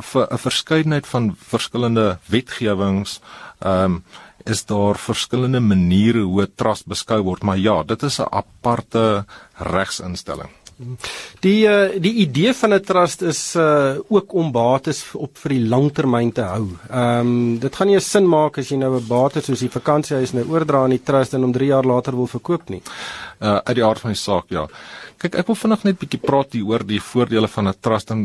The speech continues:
Speaker 1: en spesifiek meer oor die diskresionêre trust of die familietrust beginsel waar ons nou praat en nie die wat ons spesifiek vroeër genoem het oor 'n testamentêre trust vir minderjariges, uh, uit 'n boedel nie. Maar so 'n tipe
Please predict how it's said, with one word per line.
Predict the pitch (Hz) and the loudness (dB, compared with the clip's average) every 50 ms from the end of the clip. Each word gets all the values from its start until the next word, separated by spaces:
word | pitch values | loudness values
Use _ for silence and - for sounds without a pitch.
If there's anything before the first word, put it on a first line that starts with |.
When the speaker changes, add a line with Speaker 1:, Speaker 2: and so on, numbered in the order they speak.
| - - | -2 -2
Speaker 1:
en | 113 113 98 | -2 -2 -2
spesifiek | - - - - 131 - - 131 - - - 214 196 - - | -2 -4 -2 -2 -2 0 -2 -4 -4 -4 -4 -4 -4 -2 0
meer | 107 104 104 110 113 - | 2 4 4 4 2 2
oor | - - 107 107 101 | 0 0 0 0 0
die | 98 104 92 | 0 0 0
diskresionêre | 98 98 92 - - 107 104 - - 98 90 90 92 101 | 0 0 0 0 -2 -4 -2 -2 0 0 0 2 0 0
trust | - - 98 95 90 - | -2 -4 -4 -6 -6 -6
of | 95 82 | -12 -14
die | 95 95 | -14 -8
familietrust | - - 92 90 92 98 98 - - 101 98 - - | -4 -2 0 0 0 0 -2 -2 -2 -2 -2 -2 -4
beginsel | 98 90 - 110 101 - - 104 | -8 -4 -2 -2 0 0 0 0
waar | 90 87 87 90 92 | 2 2 0 0 0
ons | 95 - - | -2 -2 -2
nou | 90 90 95 | -2 -2 -2
praat | - - 92 90 90 90 - 98 | -2 -2 0 0 0 0 -2 -2
en | 95 104 | -2 0
nie | 117 120 107 | -2 -2 -2
die | 98 98 101 | -2 -2 0
wat | 87 95 95 - - 92 | 2 0 0 -2 -4 -6
ons | 92 95 - - | -6 -6 -6 -8
spesifiek | - - 95 - - 98 92 - - 104 101 - | -8 -8 -6 -6 -6 -8 -8 -8 -8 -8 -8 -8
vroeër | - - - - 117 113 110 104 - - | -10 -12 -4 0 2 2 2 2 0 0
genoem | 98 95 95 98 95 | 0 2 2 2 0
het | - | 0
oor | 85 90 92 92 92 92 - | -2 0 0 0 0 -2 -4
'n | - 87 90 | -8 -10 -8
testamentêre | - 107 92 - - 95 90 87 87 - 117 123 127 123 117 - | -6 -6 -6 -4 -2 -2 0 0 0 0 0 2 2 0 -2 -2
trust | - 98 95 92 - - | -2 -2 -2 -2 -4 -6
vir | - - 101 95 92 92 | -6 -4 -2 -2 -2 -2
minderjariges, | 87 90 92 92 95 90 90 87 87 90 92 98 - - 101 95 - - - - - - - - - - - - - | -2 -2 0 0 0 0 0 0 2 2 0 -2 -4 -4 -4 -4 -4 -6 -8 -12 -16 -20 -20 -20 -20 -20 -20 -16 -10
uh, | - 80 82 80 - | -6 -6 -4 -4 -4
uit | 101 - - | -4 -4 -2
'n | 90 | 0
boedel | 82 113 113 110 87 | 2 2 2 2 2
nie. | 78 80 85 - - - - - - - - | 0 -2 -6 -8 -12 -16 -16 -16 -16 -12 -6
Maar | - 104 107 107 107 - - - - | -2 0 0 -2 -2 -6 -12 -10 -8
so | - - 208 | -4 -2 -2
'n | 233 233 | -2 -2
tipe | - - 175 - - | -4 -6 -6 -4 -4